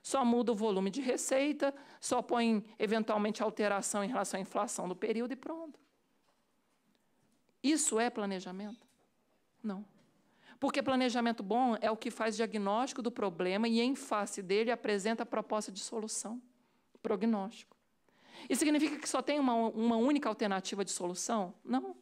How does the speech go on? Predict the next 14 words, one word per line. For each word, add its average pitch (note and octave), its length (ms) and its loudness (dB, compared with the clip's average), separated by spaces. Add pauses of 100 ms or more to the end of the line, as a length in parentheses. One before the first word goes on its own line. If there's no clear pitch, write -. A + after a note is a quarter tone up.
(680)
Proposta C4 460 0
de A#3 100 -2
solução B3 540 2
significa A3+ 680 0
você A3+ 340 0
cotejar G#3+ 960 0 (280)
se - 240 0
O B3 120 2
S, A3 600 2 (240)
se - 180 0
convênio, G#3+ 840 2 (140)
se - 140 -4
execução A3 500 0
direta. G#3 760 0